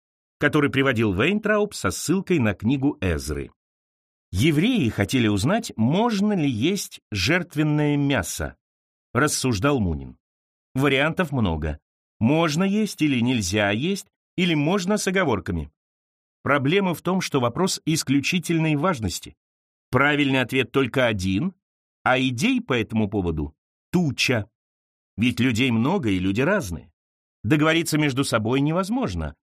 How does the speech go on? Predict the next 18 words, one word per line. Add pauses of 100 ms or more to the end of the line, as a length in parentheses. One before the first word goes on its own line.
(120)
Кто-то
все
равно
будет
недоволен, (180)
кто-то
будет
сомневаться. (440)
Доверить
принятие
решения
даже
самым
умным (400)
опасно. (580)
А
вдруг
ошибутся?